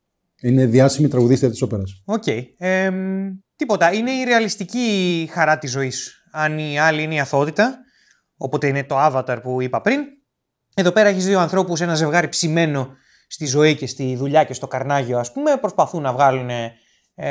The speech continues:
Speaker 2: τα προστοζήν, αλλά ταυτόχρονα δεν χάνουνε καθόλου την, ε, τη, τη χαρά τους, ας πούμε,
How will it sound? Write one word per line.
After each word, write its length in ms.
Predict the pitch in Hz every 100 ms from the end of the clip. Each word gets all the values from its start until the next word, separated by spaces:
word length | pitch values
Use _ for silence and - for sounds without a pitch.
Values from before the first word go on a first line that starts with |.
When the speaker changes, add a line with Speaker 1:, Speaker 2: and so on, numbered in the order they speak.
| 135 131 127 127 127 127
Speaker 2:
τα 120 | 131
προστοζήν, 440 | - 127 139 175 302 302 _ _ _ _ _
αλλά 240 | 320 302
ταυτόχρονα 500 | 285 - 254 262 254
δεν 100 | 226
χάνουνε 440 | 220 214 226 220 220
καθόλου 440 | 175 190 190 190
την, 300 | 185 165 165
ε, 580 | 165 160 160 160 156 160
τη, 120 | 165
τη 100 | -
χαρά 320 | 151 147 139 165
τους, 140 | 123
ας 120 | 117
πούμε, 540 | 180 185 185 180 175